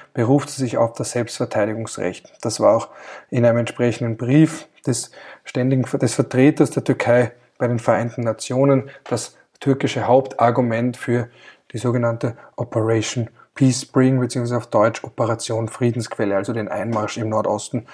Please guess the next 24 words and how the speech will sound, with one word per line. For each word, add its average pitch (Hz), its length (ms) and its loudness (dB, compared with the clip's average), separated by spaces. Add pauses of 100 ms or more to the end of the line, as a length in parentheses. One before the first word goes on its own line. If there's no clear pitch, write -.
(180)
Syriens. 123 640 2
Und 131 280 -4 (300)
jetzt 135 180 0
müssen 147 260 4
wir 147 40 6
uns 139 140 2
natürlich 135 420 2
die 131 100 -2
Frage 123 360 4
stellen, 139 320 4
ob 131 120 -6
diese 131 220 0
Berufung 127 500 0
auf 113 120 -4
das - 160 -12
Selbstverteidigungsrecht 131 1080 0 (380)
denn 120 140 2
auch 113 220 0 (280)
legitim 127 600 2
ist. - 420 0 (400)
Und 139 320 4 (220)
es - 140 -10
gibt - 360 0 (220)
ganz 127 420 -2